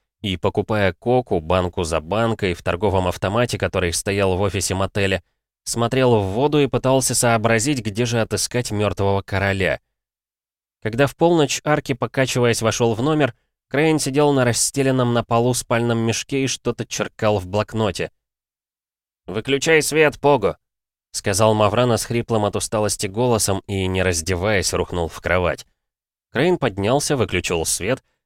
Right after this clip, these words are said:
и вернулся в спальный мешок, но еще долго не мог заснуть и смотрел в темноте на потолок.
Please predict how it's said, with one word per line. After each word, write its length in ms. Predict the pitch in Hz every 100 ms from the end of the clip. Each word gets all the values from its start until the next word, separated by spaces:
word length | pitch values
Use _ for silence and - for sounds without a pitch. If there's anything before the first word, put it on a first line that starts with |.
| _
и 60 | 90
вернулся 500 | 98 139 190 - 185
в 60 |
спальный 400 | - 151 151 156
мешок, 460 | 156 147 - 101 - _ _ _
но 160 | 80 95
еще 400 | 92 101 - 104
долго 420 | 95 123 110 98
не 100 | 98
мог 200 | 104 87
заснуть 540 | 85 87 113 131 120
и 60 | 92
смотрел 560 | - 95 92 123 131
в 100 | 131
темноте 500 | - 113 101 90 95
на 120 | 87 82
потолок. 600 | 85 87 87 73 -